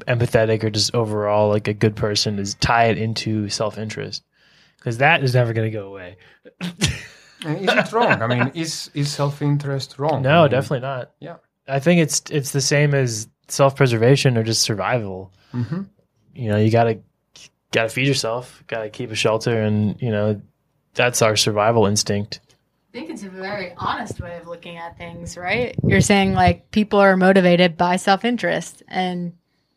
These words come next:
Speaker 3: s-, same to you. Like, you are motivated by self-interest.
Speaker 2: Mm, and I
Speaker 3: Yeah.
Speaker 2: guess that this had a negative quotation for quite a while, but in the last years,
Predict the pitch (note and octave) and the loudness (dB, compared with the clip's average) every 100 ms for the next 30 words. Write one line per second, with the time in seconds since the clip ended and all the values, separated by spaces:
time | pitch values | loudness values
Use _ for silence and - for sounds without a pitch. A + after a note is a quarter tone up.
0 | _ _ _ _ _ - - - - F#3 | _ _ _ _ _ -20 -20 -12 -2 0
1 | G3 G#3+ B3 F4+ E3 F#3 _ G3 F#3+ F#3 | 0 2 2 2 0 -4 _ -4 -4 0
2 | G3+ G#3+ G#3+ A3+ G3+ G3+ F3+ F3 F3 G3+ | 0 2 4 4 4 2 4 4 4 0
3 | F#3+ G#3+ G3 - F3 D3 C#3+ - D#3+ - | 0 -2 -2 -6 -6 -4 -6 -2 0 2
4 | A3+ A#3+ G3+ A3 G#3+ G3+ G3+ G3 D#3+ C#3+ | 0 -2 -4 -2 -2 -2 0 2 4 4
5 | D3 D3 A#2+ B2+ A#2 - A2 A2 B2+ A#2+ | 4 0 -2 -4 -4 -2 -2 0 -2 -4
6 | G#2 G#2+ G#2+ G#2 E2+ E2+ G#2 G#2+ G#2+ G2+ | -2 0 0 -2 -4 -2 -2 -2 -4 -4
7 | G#2 G2+ G#2+ A#2 - A2+ G#2+ G#2 G2 - | -6 -2 2 0 -2 -4 -2 0 -2 -6
8 | - | -12